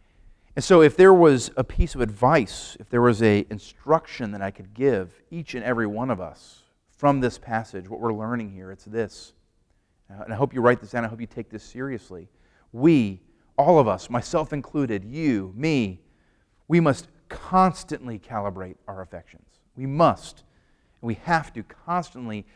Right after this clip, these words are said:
assess where we are. Where are we pointed? Are we pursuing God, pursuing something else? And that has to be a regular calibration.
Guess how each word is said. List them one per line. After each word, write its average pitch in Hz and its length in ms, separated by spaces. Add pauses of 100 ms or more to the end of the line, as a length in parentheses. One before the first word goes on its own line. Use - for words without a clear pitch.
(140)
assess - 540
where 147 140
we 135 120
are. 113 280
Where 165 160
are 175 80
we 175 100
pointed? 120 540 (260)
Are 135 60
we 143 180 (220)
pursuing 185 420
God, 165 300
pursuing 170 400
something 151 320
else? 151 160
And 151 80
that 151 40
has 156 120
to 143 60
be 127 160
a 120 60
regular 139 800 (340)
calibration. 104 760